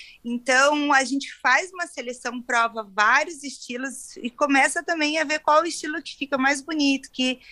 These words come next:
valoriza o corpo da noiva. E aí,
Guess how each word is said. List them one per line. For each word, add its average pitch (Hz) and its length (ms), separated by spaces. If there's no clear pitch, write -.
valoriza 247 460
o 262 40
corpo 247 400
da 226 160
noiva. 247 460
E 269 200
aí, 285 480